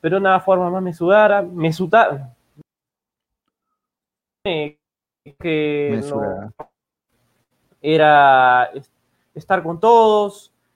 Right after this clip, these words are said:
Speaker 1: y sobre todo reflexionar, ¿no? Porque estos tiempos son de reflexión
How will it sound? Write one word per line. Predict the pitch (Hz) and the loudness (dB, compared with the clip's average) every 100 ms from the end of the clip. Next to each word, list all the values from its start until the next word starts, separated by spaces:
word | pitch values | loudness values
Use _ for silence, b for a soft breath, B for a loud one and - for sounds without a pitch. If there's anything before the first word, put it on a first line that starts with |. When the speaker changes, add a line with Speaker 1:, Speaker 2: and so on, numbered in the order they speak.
| _ _ | _ _
Speaker 1:
y | 147 151 151 151 147 143 139 135 135 | -10 -6 -6 -6 -8 -8 -10 -10 -12
sobre | 160 151 | -8 -8
todo | 151 185 180 175 156 143 135 127 123 120 113 98 | -4 0 2 2 2 2 0 0 0 -2 -4 -6
reflexionar, | 151 160 175 170 - 190 220 175 | -6 -6 -4 -6 -4 -2 0 0
¿no? | 170 190 | -2 -8
Porque | 196 240 | -10 -8
estos | 294 262 240 - | -8 -8 -8 -6
tiempos | 240 202 190 | -8 -6 -10
son | 220 202 | -8 -6
de | 202 | -2
reflexión | 180 165 160 - 208 214 | -4 -4 -10 -4 -2 -2